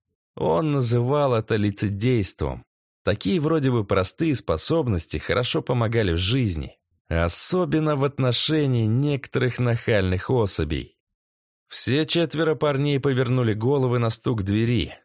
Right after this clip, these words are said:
Лекс спокойным шагом спустился с крыльца и подошел поближе к этой группе застывших изваяний.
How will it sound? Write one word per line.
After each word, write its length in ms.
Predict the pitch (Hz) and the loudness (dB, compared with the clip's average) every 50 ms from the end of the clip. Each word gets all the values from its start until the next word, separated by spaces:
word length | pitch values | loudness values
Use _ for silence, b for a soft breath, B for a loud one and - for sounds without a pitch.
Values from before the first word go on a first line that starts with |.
| _ _ _ _ _ _ _ _ _ | _ _ _ _ _ _ _ _ _
Лекс 520 | 76 76 80 95 143 170 170 151 - - | -4 -2 -2 0 0 0 -2 0 0 -2
спокойным 640 | - - - 139 131 123 - 156 156 151 143 131 113 104 | -2 0 -2 -4 -4 -4 -2 -2 -2 0 0 -2 -2 -2
шагом 440 | - - 151 147 143 127 117 104 | -2 -2 0 -2 0 0 -2 -2
спустился 680 | 104 - - - 113 110 - - 139 139 127 - - - | -2 -4 -2 -2 -4 -2 -2 -2 -2 0 0 0 0 0
с 60 | - | -2
крыльца 600 | - - 90 87 82 80 - - 135 151 147 131 | -2 -2 -2 -2 0 0 0 0 2 2 0 0
и 60 | 101 | 0
подошел 480 | 82 - 120 127 131 123 - - 143 131 | -2 -4 -4 -2 -2 0 0 0 0 -2
поближе 600 | 117 - 104 92 90 107 135 143 139 123 113 110 | 0 0 0 0 0 0 0 0 0 0 -2 -2
к 100 | 101 - | -2 -2
этой 240 | 123 123 120 - 92 | -4 -2 -2 -2 -4
группе 480 | 76 82 85 90 - 151 147 - 123 110 | -4 -2 -4 -2 -2 -2 -2 -2 -2 -2
застывших 760 | 95 104 98 92 - - - 123 113 107 - 104 95 - - | 0 0 0 0 0 0 0 -2 0 0 0 -2 -2 -2 -2
изваяний. 840 | 95 87 87 87 90 92 98 98 107 110 104 87 71 67 65 - | -2 -2 0 0 0 2 2 0 0 0 0 -2 -2 -6 -10 -16